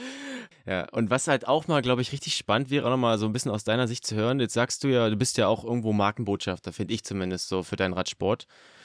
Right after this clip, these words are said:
für den Rennradsport auch in Deutschland, aber auch eben Kritiker, so. Das finden, das, glaub ich, das mögen auch irgendwie viele, dieses Authentische, dass du halt auch wirklich mal sagst, was irgendwie nicht so, ja, was halt vielleicht nicht so richtig läuft. Was mich zum Beispiel auch irgendwie immer stört, ist zum Beispiel,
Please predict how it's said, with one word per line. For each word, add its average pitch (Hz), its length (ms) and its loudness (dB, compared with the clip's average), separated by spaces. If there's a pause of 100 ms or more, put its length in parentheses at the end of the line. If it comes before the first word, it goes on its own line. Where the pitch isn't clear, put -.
(140)
für - 80 0
den 110 100 4
Rennradsport 104 520 2
auch 101 80 0
in 98 80 -4
Deutschland, 131 640 -2
aber 123 140 2
auch 156 120 4
eben 170 120 2
Kritiker, 90 440 -2
so. 92 180 -2
Das - 160 -2
finden, 120 340 2
das, - 320 -2
glaub 120 160 2
ich, - 160 -2
das - 240 -2
mögen 143 260 4
auch 101 140 0
irgendwie 98 180 0
viele, 120 260 -6
dieses 110 240 -6
Authentische, 123 520 0
dass 107 160 -2
du 110 80 4
halt 101 100 2
auch 101 120 0
wirklich 107 200 -2
mal 101 100 2
sagst, 104 300 2
was 98 100 -2
irgendwie 98 200 0
nicht 117 160 -2
so, 95 420 2 (560)
ja, 131 240 4
was 110 220 0
halt 120 120 2
vielleicht 120 220 0
nicht 147 140 -2
so 110 100 0
richtig 101 300 -2
läuft. 101 340 2 (560)
Was 110 160 0
mich 165 160 4
zum 220 140 0
Beispiel 165 340 4
auch 139 160 -2
irgendwie 147 320 0
immer 135 220 2
stört, 117 480 2
ist - 260 -4
zum 113 140 0
Beispiel, 151 500 0